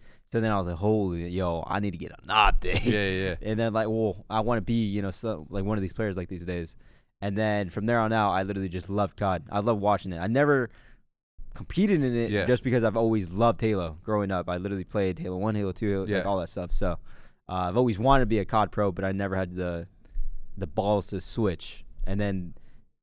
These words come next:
Speaker 1: honestly, the Halo five thing just kinda, it was just like
Speaker 2: Pushed you over the edge.
Speaker 1: Yeah, it was just like, "Hey, th-, this might be my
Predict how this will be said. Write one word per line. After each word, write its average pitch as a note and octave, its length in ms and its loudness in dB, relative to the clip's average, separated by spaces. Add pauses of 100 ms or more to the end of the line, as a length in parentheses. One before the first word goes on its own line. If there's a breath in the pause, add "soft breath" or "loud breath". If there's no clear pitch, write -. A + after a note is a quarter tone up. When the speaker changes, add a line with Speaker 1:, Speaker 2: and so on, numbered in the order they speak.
Speaker 1:
honestly, A2+ 400 -2
the G2 140 -4
Halo G#2+ 240 2
five A2 280 2
thing F#2 560 -4
just F#2+ 160 -12
kinda, G2+ 360 0
it F#2 100 -2
was F#2+ 140 -4
just F2 160 -10
like F#2 100 -4
Speaker 2:
Pushed G2+ 220 -2
you G2 100 -6 (160)
over F#2+ 200 -6
the E2+ 140 -6
edge. D2+ 220 -10
Speaker 1:
Yeah, G#2 200 -2 (120)
it G2 80 -6
was G2+ 120 -2
just F#2 180 -4
like, F2+ 260 -4
"Hey, F2 280 -4 (120)
th-, - 280 -12
this G2+ 120 -12
might B2+ 140 0
be F2 80 -2
my F2 220 -4